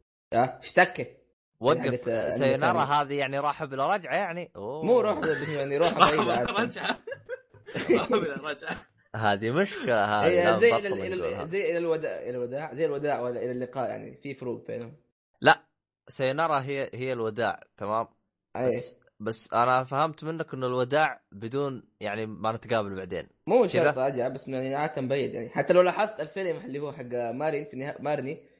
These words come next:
Speaker 1: في النهاية
Speaker 2: إيه.
Speaker 1: قال الكلمة هذه برضو، زي سايونارا.
Speaker 2: إيه، يعني ودعونا معاهم.
Speaker 1: إيه.
Speaker 2: لأنهم
Speaker 1: هذه من
Speaker 2: قالوا
Speaker 1: كيسي فعليا يعني، ما متأكد منها ترى مية بالمية.
Speaker 2: وش اللي ما أنت متأكد؟
Speaker 1: المعلومة حقت سايونارا وماتنا، وماتت.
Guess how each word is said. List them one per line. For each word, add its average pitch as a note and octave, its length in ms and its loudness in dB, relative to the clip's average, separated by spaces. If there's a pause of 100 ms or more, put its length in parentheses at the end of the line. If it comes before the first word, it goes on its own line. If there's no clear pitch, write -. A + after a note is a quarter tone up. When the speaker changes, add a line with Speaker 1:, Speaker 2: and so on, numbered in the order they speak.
(220)
Speaker 1:
في C#3+ 60 -6
النهاية F3 300 4
Speaker 2:
إيه. E3+ 80 2
Speaker 1:
قال D#3 100 2
الكلمة C3+ 380 -4
هذه A2+ 80 -6
برضو، A2+ 320 -10 (280)
زي B2 120 0
سايونارا. B2 440 -2 (480)
Speaker 2:
إيه، F#2+ 520 4
يعني G2 200 2
ودعونا A2 600 2
معاهم. F2+ 580 -4
Speaker 1:
إيه. - 240 -10
Speaker 2:
لأنهم G2+ 220 2
Speaker 1:
هذه G3 280 10
من - 60 4
Speaker 2:
قالوا A#2+ 180 6
Speaker 1:
كيسي - 200 -8
فعليا F3 400 -2
يعني، B2+ 320 -8
ما F3 120 -4
متأكد D3+ 360 -8
منها C3 240 -6
ترى A#2 160 -6
مية B2 180 -4
بالمية. A#2 420 -8 (420)
Speaker 2:
وش C3+ 220 0
اللي A#2+ 120 0
ما A#2 60 -2
أنت A#2 120 -6
متأكد؟ A2 420 -6 (500)
Speaker 1:
المعلومة C3+ 440 0
حقت B2 200 -2
سايونارا B2+ 360 2
وماتنا، A2+ 840 -2 (440)
وماتت. A#2+ 260 0